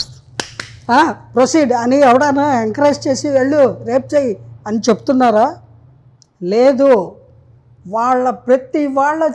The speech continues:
చేతుల్లో ఈరోజు పెరిగిపోయిన సాంకేతిక విజ్ఞానాన్ని దుర్వినియోగం చేసే దురలవాటుకి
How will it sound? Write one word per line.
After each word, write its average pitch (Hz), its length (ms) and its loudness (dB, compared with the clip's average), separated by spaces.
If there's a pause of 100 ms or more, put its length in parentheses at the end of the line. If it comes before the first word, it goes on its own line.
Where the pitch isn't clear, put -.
చేతుల్లో 294 500 -2
ఈరోజు 240 800 -2 (540)
పెరిగిపోయిన 294 720 -2
సాంకేతిక 285 800 -8
విజ్ఞానాన్ని 269 800 -4
దుర్వినియోగం 311 1000 0
చేసే 285 400 -4
దురలవాటుకి 285 1120 -8